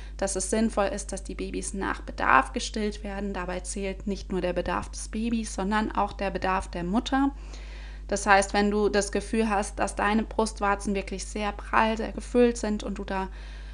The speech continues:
ein Druck- und Spannungsgefühl spürst, darfst du dein Baby auch wecken und es anlegen.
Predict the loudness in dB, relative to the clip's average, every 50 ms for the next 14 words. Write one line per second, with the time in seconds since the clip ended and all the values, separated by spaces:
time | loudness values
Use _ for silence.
0 | -2 2 4 6 8 10 8 8 8 4 -2 0 4 6 6 8 8 6 4 2
1 | 0 -4 -4 -2 -2 0 0 -2 -2 -4 -4 -2 0 2 2 0 -2 -6 -10 -12
2 | -12 -12 -6 -2 0 0 0 0 -4 -2 0 0 0 0 0 -2 -2 -2 -2 -2
3 | -2 -4 -2 0 0 0 0 0 -2 -2 -2 -2 -4 -4 -4 -6 -8 -8 -4 -2
4 | -2 0 0 -2 -2 -2 -2 2 6 6 6 6